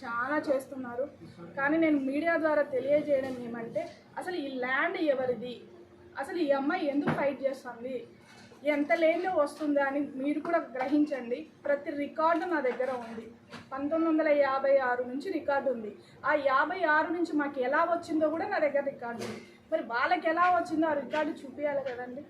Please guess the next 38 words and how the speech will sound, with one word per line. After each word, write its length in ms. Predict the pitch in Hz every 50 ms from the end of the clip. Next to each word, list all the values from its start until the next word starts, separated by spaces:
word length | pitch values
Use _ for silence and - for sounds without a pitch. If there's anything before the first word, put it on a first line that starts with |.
| - - - - - - - - - - - - - - - - - 302
చూపియరు. 640 | 302 302 302 285 285 262 240 - - - - - - 196
సైట్ 320 | - - 294 294 320 285 302
దగ్గరకు 360 | 330 320 311 330 311 294 254
పోతే 260 | 277 277 277 330 320
పోలీసు 400 | - - 285 285 285 302 294 294
వాళ్ళు 140 | 277 269 262
వస్తారు. 320 | 240 - - 240 240 240
అసలు 300 | 220 - 277 - 339 330
సైట్ 260 | 320 285 254 294 262
దగ్గరికి 360 | 285 330 311 330 330 320 330 320
లీగల్గా 500 | 302 269 277 277 269 302 302 294 311 311
ఎందుకు 400 | 302 277 240 247 277 302 - 330
రావాలండి 460 | 311 311 311 311 311 302 294 294 302
పోలీసు 380 | - - 294 294 294 - -
వాళ్ళు? 160 | 302 285 294 294
నాకు 200 | 294 285 277 269
అర్థం 280 | 262 254 294 294 294
కాదు. 220 | 277 277 262 254 285
అది 140 | 277 285
లీగల్ 380 | 262 254 269 285 294 330 330 320
సబ్జెక్ట్ 400 | 330 330 269 247 302 302 302 302
కదా, 200 | 294 277 277 311 320 330 - - - 240
అదేమన్నా 340 | 240 247 262 285 302 320
ఒక 120 | 302 - 294 240
క్రిమినల్ 600 | 240 240 - - - 254 247 254 277 294 311 330
సబ్జెక్టా? 540 | - 320 269 233 254 247 240 226 240 254 277 294
లా 120 | 262 240
అండ్ 260 | 233 254 277 285 302
ఆర్డర్ 260 | 311 311 311 294 -
ప్రాబ్లం 380 | 262 247 254 254 262 285 285 277
ఏమన్నా 300 | - 254 262 269 254 247
ఉందా 200 | 240 240 269 277
అక్కడ? 180 | 262 - 226 233 - - - - - - - - - - - -
మేము 180 | 254 277 262
పోయినామంటే 680 | - - 285 277 302 320 330 349 339 339 330 311 320 311
వస్తారు, 360 | 302 285 - - 285 277 269
మాకు 260 | 269 262 233 - 277
అడ్డుపడతారు. 640 | 247 226 262 247 262 240 240 - 233 220 226 226 -